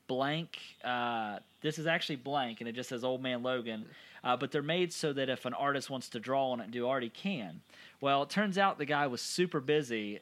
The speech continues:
and, uh, couldn't draw, obviously, nearly as much as he wanted to. And Maxwell and I went and bought these, wanting to get these drawn on. However, we realized that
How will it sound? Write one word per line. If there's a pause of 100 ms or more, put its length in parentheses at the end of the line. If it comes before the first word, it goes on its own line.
and,
uh, (100)
couldn't
draw, (160)
obviously, (340)
nearly
as
much
as
he
wanted
to. (520)
And
Maxwell
and
I
went
and
bought
these,
wanting
to
get
these
drawn
on.
However, (400)
we
realized
that